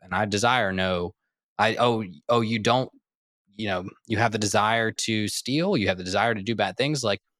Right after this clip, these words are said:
that's bad, don't do that." But then you're like, "Why did you create me that way?" And it's a big concept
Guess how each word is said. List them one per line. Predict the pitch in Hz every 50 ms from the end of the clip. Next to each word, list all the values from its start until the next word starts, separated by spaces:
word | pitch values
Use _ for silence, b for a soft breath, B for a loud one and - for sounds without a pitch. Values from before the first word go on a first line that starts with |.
| _ _ _
that's | 123 131 - -
bad, | - - 117 120 104 87 85 90
don't | 107 110 101 95 92
do | 113 110 107
that." | 92 87 85 76 -
But | - -
then | 98
you're | 98 98
like, | 92 - - -
"Why | 104 123
did | 147 143
you | 151 160
create | - 175 185 196 -
me | 180 175
that | 170 - - -
way?" | 165 - 143 - - _ b b b b b _
And | 120 135
it's | 143 -
a | 110
big | 95 92 143 156 175 151 -
concept | - - - 131 143 147 135 - - 104 92 87 - - -